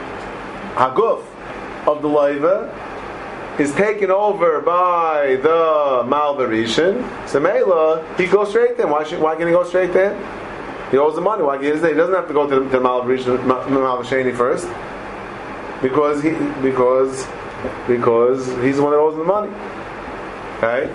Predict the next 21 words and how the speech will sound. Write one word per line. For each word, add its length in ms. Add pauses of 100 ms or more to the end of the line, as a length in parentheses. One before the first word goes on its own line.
(280)
And 100
the 20
Shach 300
also. 420 (720)
So 340 (1000)
both 280
of 60
them, 460
L'shtasam 680
Taka, 520 (300)
are 240
in 60
the 80
Shulchan 100
Aruch. 320 (880)
Right? 260
Which 140
shows 180
that 140
my 160
cheshbon 640